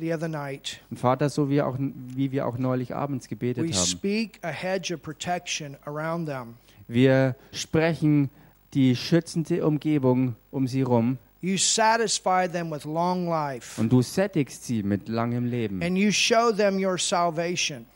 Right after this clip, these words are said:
Speaker 2: Und du zeigst ihnen deine Rettung.
Speaker 1: And Father, we pray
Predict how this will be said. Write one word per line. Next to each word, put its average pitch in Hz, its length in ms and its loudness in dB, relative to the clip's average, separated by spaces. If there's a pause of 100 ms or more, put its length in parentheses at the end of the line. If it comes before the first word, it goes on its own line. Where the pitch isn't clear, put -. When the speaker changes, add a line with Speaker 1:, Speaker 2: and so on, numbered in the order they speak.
(100)
Speaker 2:
Und 135 140 4
du 156 100 8
zeigst 196 460 -2
ihnen 139 320 2
deine 180 500 2
Rettung. 147 560 2 (240)
Speaker 1:
And 185 180 -4
Father, 226 460 4
we 202 160 0
pray 226 560 0